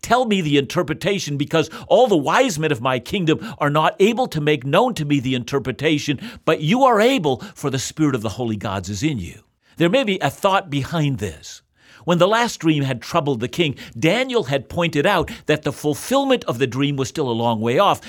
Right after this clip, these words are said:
and perhaps he would give the same hopeful interpretation now. Now to verses nineteen to twenty-two.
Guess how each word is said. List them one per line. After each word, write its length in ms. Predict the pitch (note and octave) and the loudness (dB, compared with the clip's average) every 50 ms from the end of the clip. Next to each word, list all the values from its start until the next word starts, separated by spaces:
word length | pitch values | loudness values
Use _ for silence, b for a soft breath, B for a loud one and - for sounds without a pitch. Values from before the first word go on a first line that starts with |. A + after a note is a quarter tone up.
| B B | B B
and 220 | B2+ C#3 C3+ C#3 | -4 -4 -4 -4
perhaps 680 | - D3 C#3 C3 C3+ F3 A3 G#3+ E3 - - - - - B B B B | -6 -8 -8 -8 -6 -4 -2 -2 -2 -4 -8 -12 -14 -14 B B B B
he 160 | - F#3 F3+ | -2 0 2
would 180 | D#3+ E3 C#3 | 4 2 2
give 200 | B2 D3+ D#3 A2+ | 2 -2 -2 -2
the 60 | D3 C#3 | -2 -4
same 360 | - - G3 G3 G#3+ A#3 G#3 | -4 -2 0 0 0 0 -2
hopeful 500 | F3+ - - F#3+ F#3+ F#3+ - - E3 D#3 | -2 0 0 0 0 -2 -4 -6 -4 -2
interpretation 840 | C3+ A#2+ - A2+ B2 A#2 - A#2+ G2 - G2+ G#2 G2+ - - B2+ A#2 | -2 -4 -4 -6 -8 -8 -8 -10 -6 -6 -6 -4 -4 -4 -6 -4 -4
now. 400 | A#2+ C3+ C#3 A2 F2+ E2 D#2+ - _ _ b b b b b b | -4 -6 -6 -8 -10 -10 -14 -20 _ _ b b b b b b
Now 120 | - F3 F3+ | -4 -2 -2
to 80 | D3+ | 0
verses 340 | A#2+ C#3 D#3 C3 A#2+ B2+ G2+ | 0 0 -2 -2 -2 -6 -4
nineteen 400 | B2 B2 B2 C3+ C3+ - B2 A2+ A2 | -2 -2 -2 -2 -2 -4 -4 -4 -4
to 60 | G#2+ | -6
twenty-two. 720 | - - A2 G#2 G#2 G#2 G2 - C#3+ C3+ G2+ E2 C#2 - | -6 -8 -6 -6 -6 -6 -6 -8 -8 -8 -8 -8 -10 -14